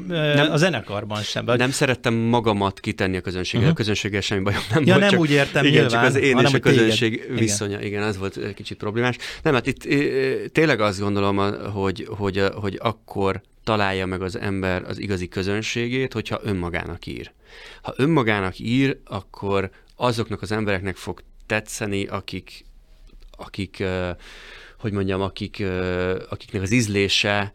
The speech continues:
Speaker 2: egybevág valamelyest az ő ízlésével, és szerintem ez az autenticitás. Tehát, hogy nem lehet ettől, hogyha az ember elkezd azon gondolkodni, hogy mit vár tőle a közönség, onnantól fogva szerintem, ö, ö, f-, falsá válik ez az egész történet.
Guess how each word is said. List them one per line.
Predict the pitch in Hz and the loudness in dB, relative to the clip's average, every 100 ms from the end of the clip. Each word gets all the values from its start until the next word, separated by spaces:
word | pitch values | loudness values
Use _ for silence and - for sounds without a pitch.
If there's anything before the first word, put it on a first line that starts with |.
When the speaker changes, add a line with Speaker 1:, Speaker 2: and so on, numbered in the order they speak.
| _ | _
Speaker 2:
egybevág | - 104 92 95 92 85 87 | -4 -2 0 0 2 0 0
valamelyest | 92 87 85 - | 0 2 0 0
az | 92 | -2
ő | 80 | 0
ízlésével, | 90 113 131 - 131 127 127 | 0 2 2 2 2 2 2
és | 101 - | 0 -2
szerintem | - 98 95 98 | -2 -2 -2 -4
ez | - 95 90 - | -2 -2 -2 -6
az | 90 | -6
autenticitás. | 80 82 - 80 80 85 - - 82 80 - | -6 -6 -6 -6 -8 -10 -12 -10 -8 -6 -8
Tehát, | - 92 - | -4 -4 -2
hogy | 104 | 2
nem | 117 117 | 2 2
lehet | 101 92 90 - | 0 0 -2 -4
ettől, | 98 - 98 95 | -10 -8 -6 -4
hogyha | 98 107 | -4 -4
az | 107 | -2
ember | 123 131 | 0 0
elkezd | 120 117 101 | 0 -2 -4
azon | 101 92 | -2 -2
gondolkodni, | 101 92 90 90 87 | -2 -2 -2 -4 -4
hogy | 85 | -2
mit | 98 - | -4 -2
vár | 98 87 | -2 -2
tőle | - 92 82 | -2 -4 -4
a | |
közönség, | 85 92 104 - 107 | -6 -4 -4 -2 -2
onnantól | 104 87 90 | -2 -2 -8
fogva | - 101 104 104 101 - - - | -6 -8 -2 -2 -2 -8 -16 -12
szerintem, | - 98 92 87 92 92 | -6 -4 -4 -2 -2 0
ö, | 90 90 90 87 - - - - | 0 0 0 -2 -6 -18 -18 -14
ö, | - 85 82 82 85 87 | -10 -6 -4 -4 -6 -8
f-, | - - - 80 82 - - - - | -12 -18 -16 -16 -16 -16 -16 -14 -8
falsá | 90 73 98 - - - - - 87 | -6 -6 -4 -6 -6 -8 -8 -8 -8
válik | 85 80 85 - | -6 -6 -8 -10
ez | 95 | -10
az | 87 | -8
egész | 90 92 85 | -10 -10 -10
történet. | - 101 - | -10 -12 -10